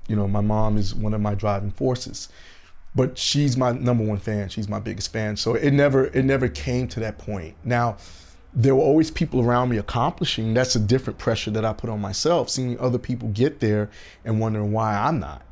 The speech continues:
That's always, like, if anyone says that that doesn't bother them, they're lying. That's the narcissism as who we are as actors and entertainers. Like, you know, you wanna be doing just as great as somebody else. It's not competition. It's just a thing of,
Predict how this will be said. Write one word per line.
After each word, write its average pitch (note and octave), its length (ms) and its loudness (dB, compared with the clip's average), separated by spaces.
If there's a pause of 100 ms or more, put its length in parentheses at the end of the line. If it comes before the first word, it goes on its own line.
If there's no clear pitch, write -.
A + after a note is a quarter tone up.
(120)
That's C#3 300 0
always, A#2 500 2
like, A2+ 220 -4
if A#2+ 160 -2
anyone D3+ 420 2 (240)
says C#3 240 2
that B2 80 4
that A#2 160 2
doesn't A2 280 2
bother A#2+ 340 0
them, G2 240 -2
they're G#2+ 160 2
lying. A2 600 0
That's B2+ 160 0
the B2 100 -2
narcissism A#2+ 840 0 (360)
as A#2 120 2
who D3 140 0
we B2+ 160 4
are B2 160 4
as A#2+ 100 2
actors A#2+ 420 2
and A#2+ 100 2
entertainers. A#2+ 680 0
Like, A#2 220 0
you B2+ 100 0
know, A2+ 80 2
you A2+ 140 2
wanna C3 340 0
be E3 120 2
doing A2 260 0
just A2 220 -2
as G2+ 100 -4
great G#2+ 240 -2
as G#2 80 -4
somebody G#2 400 -4
else. F#2+ 220 -6 (300)
It's - 120 -8
not G3+ 160 0
competition. F#3 720 -2
It's A#2+ 80 -2
just - 240 -2
a A#2+ 60 0
thing A#2+ 220 0
of, A2+ 160 0